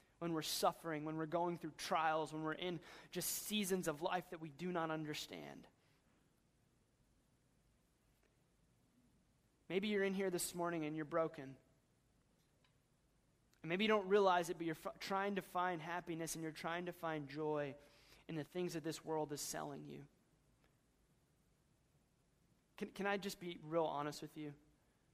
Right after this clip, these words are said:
Maybe you're in here and, and, and your marriage is broken. If you're trying to fix it by vacations and taking time off and all of those things,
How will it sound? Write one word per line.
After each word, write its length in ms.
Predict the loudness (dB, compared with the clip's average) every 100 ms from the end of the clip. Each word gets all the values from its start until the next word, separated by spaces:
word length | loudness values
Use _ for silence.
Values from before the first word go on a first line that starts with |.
| _ _ _ _ _ _ _ _ _ _ _ _ _ _ _ _ _ _ _ _ _ _ _ _ _ _ _ _ _ _ _ -20 _ _ _ -6
Maybe 180 | -2 2
you're 140 | 2
in 100 | 2
here 240 | 0 0 -2
and, 220 | -4 -6 -10
and, 200 | -10 -12 -18 -20 _ _ _
and 120 | -6
your 80 | -4
marriage 320 | 0 0 0
is 80 | -4
broken. 420 | -10 -10 -8 -12 -16 -18 _ _ _ _ _ _ _ _ _ _ _ _ _ _
If 140 | -12 -2
you're 100 | 0
trying 320 | 2 0 0
to 60 | -4
fix 340 | -6 -6 -2
it 160 | -2 0
by 160 | -2
vacations 840 | -2 -8 -6 -6 -4 -6 -6 -8 -8
and 120 | -10
taking 360 | -8 -8 -8 -8
time 340 | -8 -8 -6
off 280 | -6 -6 -8 -18 -20 -20 -20 -20 _ _ _ _ _ _ _ _ _ _ _ _ _ _ _ _ _ _ _ _ _ _ _ _ _ _ _ _ _ _ -8
and 100 | -4
all 160 | 2 2
of 140 | 2
those 240 | 0 0
things, 420 | -4 -4 -4 -8